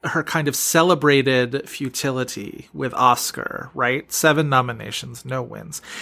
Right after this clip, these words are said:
And at some point along the line, before the Albert Nobbs nomination, I would say even, there was this sense of, like, Glenn Close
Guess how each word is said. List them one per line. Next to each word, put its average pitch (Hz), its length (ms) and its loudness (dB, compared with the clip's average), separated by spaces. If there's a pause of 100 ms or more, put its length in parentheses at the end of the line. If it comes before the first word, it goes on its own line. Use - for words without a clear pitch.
(220)
And 180 200 4
at 175 100 -2
some 320 300 2
point 147 480 0 (760)
along 160 360 4
the 147 80 2
line, 135 580 4
before 269 760 2 (440)
the 185 160 2
Albert 175 320 4
Nobbs 147 400 4
nomination, 117 880 -8 (600)
I 127 100 0
would 117 140 -10
say 117 200 -8
even, 113 480 -14 (440)
there 185 140 6
was 180 300 4
this 180 180 2
sense 160 600 2 (100)
of, 147 180 0
like, 135 480 2 (680)
Glenn 170 400 4
Close 156 840 2